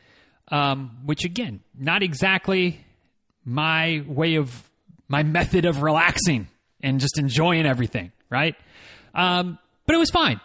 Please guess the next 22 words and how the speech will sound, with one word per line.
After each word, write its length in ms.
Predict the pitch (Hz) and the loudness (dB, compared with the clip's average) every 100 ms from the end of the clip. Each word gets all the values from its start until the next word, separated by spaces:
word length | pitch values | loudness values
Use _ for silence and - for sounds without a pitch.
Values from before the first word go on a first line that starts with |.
| _ - | _ -4
You 100 | 247 | -2
know, 100 | 233 | 0
I 120 | 214 | 0
mean, 140 | 240 | 0
again, 260 | 254 247 110 - | 2 0 -2 -6
it 60 | 175 | -4
was 120 | 170 | -2
fine. 480 | - 202 214 233 220 - | 0 0 0 -2 -4 -2
Like, 160 | 160 156 | -2 0
it 60 | |
was 180 | 170 143 | 0 0
better 240 | 135 202 180 | 2 2 2
than, 160 | 185 | 2
like, 380 | 165 160 120 - _ _ _ _ - | 2 0 -4 -18 _ _ _ _ -6
you 100 | 139 | -4
know, 300 | 104 151 160 - _ _ _ _ _ _ _ | -2 -4 -6 -14 _ _ _ _ _ _ _
like, 160 | 120 110 _ | -14 -14 _
toiling 420 | - 147 160 165 151 | -4 0 2 2 2
in 80 | |
the 60 | 135 | 0
fields. 600 | 123 180 196 226 - - _ _ _ _ _ _ - | 0 0 2 0 -4 -10 _ _ _ _ _ _ -2
Um, 800 | 165 160 156 151 143 135 131 | 0 2 2 2 0 -2 -4